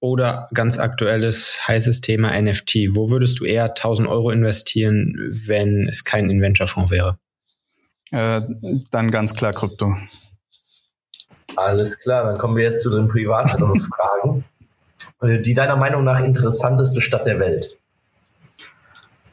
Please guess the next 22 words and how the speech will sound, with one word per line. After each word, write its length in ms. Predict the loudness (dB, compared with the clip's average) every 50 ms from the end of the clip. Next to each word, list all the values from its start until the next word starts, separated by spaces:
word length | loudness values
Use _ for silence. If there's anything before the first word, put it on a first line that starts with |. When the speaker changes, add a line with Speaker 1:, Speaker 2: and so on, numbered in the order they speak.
| _ -4 -2
Speaker 2:
Oh, 200 | 0 2 2 0 0 -2 -2
gute 240 | -4 -4 -2 0 -2
Frage. 640 | -2 -2 -2 -2 0 0 0 0 0 0 0 -2 -2 -4 -6 -8 -10 -10 -10 -10 -10 -8 -8 -10 -8 -6
Äh, 40 | -4
ach 1200 | -2 0 0 0 0 0 0 0 0 0 -2 -2 0 0 0 -2 -2 -2 -2 -2 0 -2 -2 -2
Gott, 380 | -2 -2 -2 -2 -2 -4 -8 -10 -10 -10 -10 -6 -4
das 180 | -2 -2 -2
ist 80 | -2 -2
immer 180 | -2 -2 0 0
schwierig. 600 | -2 -2 -2 -2 -2 -2 -2 -4 -4 -6 -8 _ _ _ _ _ _ _ _ -20 -20 -20 -20 -20 -20 _ _ _ _ -18 -18 -18 -14 -6
Das 180 | -2 -2 -2 -2
ist 60 | -2
irgendwie 280 | 0 0 2 2 0 0
voll 240 | -2 -2 -2 0 0
die 80 | 0
fiese 320 | 0 0 0 0 0 0 -2
Frage. 440 | -2 -2 -2 -2 0 -2 -2 -4 -6 -8 -14 _ _ -20 -20 -20 -20 -20 -20 -20 -20 -20 -16 -10 -8 -8 -8 -6 -4 -4
Ich 160 | -4 -2 -2
fand 220 | -2 -2 -2 -2
Shanghai 440 | -2 -2 -2 0 0 0 0 0 -2
ziemlich 460 | -2 -2 -2 -2 0 -2 -4 -4 -4
cool. 320 | -2 0 0 0 0 0